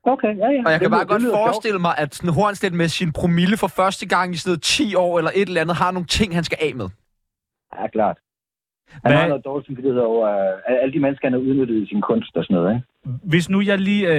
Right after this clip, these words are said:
Speaker 3: øh, jeg sidder med menukortet her. Hvis nu du skal, øh, altså, er der noget, du bare skal have? Bare lige så vi er sikre på, det er der. Hvad spiser du til sådan en julefrokost?
Speaker 1: Frikadeller.
Speaker 3: Frikadeller?
Speaker 1: Jeg skal bare frikadeller og fiskefilet med remoulade. That's it. Jeg gider ikke det sild der.
Speaker 3: Ikke
Speaker 2: Nej,
Speaker 3: sild?
Speaker 2: nej,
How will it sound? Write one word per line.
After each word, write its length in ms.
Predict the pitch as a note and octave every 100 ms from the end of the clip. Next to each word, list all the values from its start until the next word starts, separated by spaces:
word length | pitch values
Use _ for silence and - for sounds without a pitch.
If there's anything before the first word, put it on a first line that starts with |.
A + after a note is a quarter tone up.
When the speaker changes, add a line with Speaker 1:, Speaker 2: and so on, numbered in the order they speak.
| C3
Speaker 3:
øh, 60 |
jeg 100 | C#3+
sidder 260 | C#3+ E3 E3
med 100 | D#3
menukortet 520 | C3 C3+ D3 C#3+ G#2+
her. 180 | D3 E3
Hvis 200 | D3 D3
nu 80 | F3
du 160 | F3+ F#3
skal, 260 | - F3+ D3 B2 A2+ G#2+
øh, 60 | -
altså, 260 | B2+ C#3+ -
er 80 |
der 60 | D#3+
noget, 220 | E3 F#3+
du 40 | F#3
bare 220 | E3+ D#3+
skal 300 | - - F3+
have? 220 | C#3 G#2+ - _
Bare 120 | D#3
lige 100 | E3+
så 80 | D#3+
vi 80 | D3+
er 40 |
sikre 260 | C3 E3+ E3
på, 160 | D3+
det 100 | C3
er 60 | A#2
der. 80 | C#3
Hvad 100 | F3
spiser 340 | - F#3+ F3+
du 80 | E3
til 140 | C3+
sådan 80 | B2+
en 20 | A#2+
julefrokost? 580 | A#2+ B2+ A2+ G2 - _ _ _ - - _ _ _ -
Speaker 1:
Frikadeller. 360 | B2+ A2+ A#2 B2+ _ _ -
Speaker 3:
Frikadeller? 440 | F#3+ F#3+ G#3+ B3+ D#3 _ _ _ _ _ _ F3+
Speaker 1:
Jeg 60 |
skal 100 | F3
bare 120 | F3+ -
frikadeller 300 | G2 G#2+ A#2
og 60 |
fiskefilet 440 | D3+ D3 - G2 G2 -
med 80 | B2
remoulade. 360 | A#2 G2 G2 - - _ -
That's 220 | F3 -
it. 60 | A#2 - _ _ _
Jeg 80 | C3+
gider 120 | G#3+
ikke 140 | F3
det 100 | E3+
sild 160 | F#3 D#3+
der. 140 | D3 C#3 _ _ _ _
Speaker 3:
Ikke 160 | G3+ G3
Speaker 2:
Nej, 60 | G#3+
Speaker 3:
sild? 80 | G3+
Speaker 2:
nej, 160 | C#3